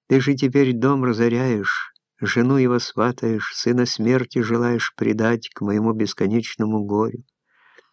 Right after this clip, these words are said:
Требую я, перестань, заставить других отказаться. Сын Полиба, тогда Евримах,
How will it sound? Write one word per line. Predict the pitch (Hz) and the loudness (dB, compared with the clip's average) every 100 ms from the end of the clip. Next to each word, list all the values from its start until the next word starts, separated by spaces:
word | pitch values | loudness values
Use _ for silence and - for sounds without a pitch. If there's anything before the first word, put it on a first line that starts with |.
| _ _ _ _ _ _ _ - | _ _ _ _ _ _ _ -2
Требую | 113 110 110 107 107 104 | 0 2 0 0 0 0
я, | 104 101 110 101 | -2 -2 -4 -2
перестань, | 117 110 113 - - 110 123 127 101 - _ _ - - _ _ | -2 0 0 -4 -4 0 2 0 -4 -12 _ _ -20 -20 _ _
заставить | 95 107 120 - 127 127 127 | -2 2 2 0 2 2 2
других | 135 135 123 151 - | 2 2 0 -2 -2
отказаться. | 147 - 135 117 117 104 - - - _ _ _ _ _ _ _ _ _ _ _ _ _ _ _ _ _ _ _ _ _ _ _ _ _ _ _ _ _ _ | -6 -2 -2 0 -2 -4 -10 -16 -18 _ _ _ _ _ _ _ _ _ _ _ _ _ _ _ _ _ _ _ _ _ _ _ _ _ _ _ _ _ _
Сын | - 139 160 160 139 | -4 0 2 0 -4
Полиба, | 135 120 104 139 175 160 156 | 0 2 2 2 2 2 -2
тогда | 135 139 123 110 120 120 | 0 -2 0 0 2 2
Евримах, | 107 107 104 104 95 117 175 - - | 0 0 0 -2 0 0 0 -4 -16